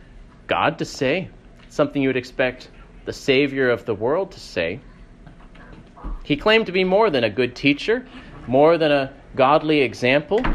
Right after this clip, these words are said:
but also the divine Savior, the source of eternal life from God to sinners. He is the light of the world.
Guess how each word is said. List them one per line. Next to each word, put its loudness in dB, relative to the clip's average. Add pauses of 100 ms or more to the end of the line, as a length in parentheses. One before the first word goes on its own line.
(320)
but 2
also 4
the 0
divine 0
Savior, -2 (380)
the -14
source 0
of -6
eternal -2
life 0 (100)
from -4
God -2 (360)
to -16
sinners. -12 (1080)
He -4
is -2
the -6
light -4 (540)
of -14
the -4
world. -4